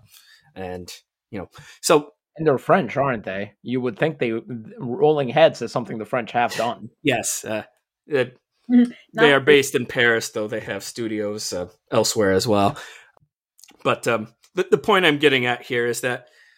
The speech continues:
Speaker 1: these are the problems that the industry faces. That it is not actually the dream job that so many people make it out to be. You know, there are real issues within the industry. And here's where, actually,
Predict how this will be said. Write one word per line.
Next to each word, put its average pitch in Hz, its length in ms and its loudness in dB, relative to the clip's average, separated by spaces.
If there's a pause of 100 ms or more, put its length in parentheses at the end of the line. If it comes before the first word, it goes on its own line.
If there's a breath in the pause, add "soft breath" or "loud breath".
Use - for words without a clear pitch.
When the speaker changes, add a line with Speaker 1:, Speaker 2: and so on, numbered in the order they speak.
(160)
Speaker 1:
these 202 300 0
are 175 140 4
the 160 100 2
problems 120 640 0
that 113 240 -6
the 117 160 -8
industry 117 380 -10
faces. 95 580 -12
That 123 140 -2
it 123 120 0
is 123 160 -2
not 131 460 0
actually 120 520 -4
the 113 220 -12
dream 113 480 -8
job 104 440 -8
that 98 200 -12 (180)
so - 200 -6
many 110 240 -8
people 101 520 -10 (140)
make 117 300 -8
it 127 100 -6
out 143 240 2
to - 80 -20
be. 78 120 -18
You 95 180 -14
know, 101 80 -10
there 113 200 -10
are 107 100 -6
real 117 360 -6 (100)
issues 120 420 -2
within 107 260 -4
the 117 160 0
industry. 120 480 0 (420 loud breath)
And 170 280 2 (580)
here's 226 360 4
where, 165 420 6
actually, 143 520 -2